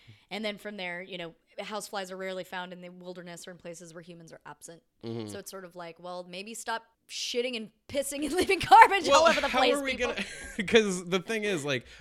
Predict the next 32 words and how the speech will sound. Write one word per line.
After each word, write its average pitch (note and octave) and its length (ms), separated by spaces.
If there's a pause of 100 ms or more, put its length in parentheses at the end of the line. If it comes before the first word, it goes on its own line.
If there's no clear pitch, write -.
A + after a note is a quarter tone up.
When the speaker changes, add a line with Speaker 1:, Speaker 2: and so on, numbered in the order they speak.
Speaker 2:
I C3+ 100
guess E3+ 220
they D#3 120
also D3+ 260
love B2 520 (200)
dog C#3+ 280
shit. - 260
Speaker 1:
Right. F3 220 (140)
Speaker 2:
You B2 120
know, A2+ 220
like, A#2 220
any D3+ 220
kind E3 280
of C3 140
thing C#3 200
that, B2 140 (320)
I C#3 60
guess G#3+ 160
a F3 80
fly D3 380
has D#3+ 260
the C3+ 120
smelling C3+ 460
distance B2 400
of G#2+ 120
over A2 220
seven A2+ 360
hundred B2 280
and G#2 100
fifty A2+ 300
yards. G2 560
Speaker 1:
Yikes. - 500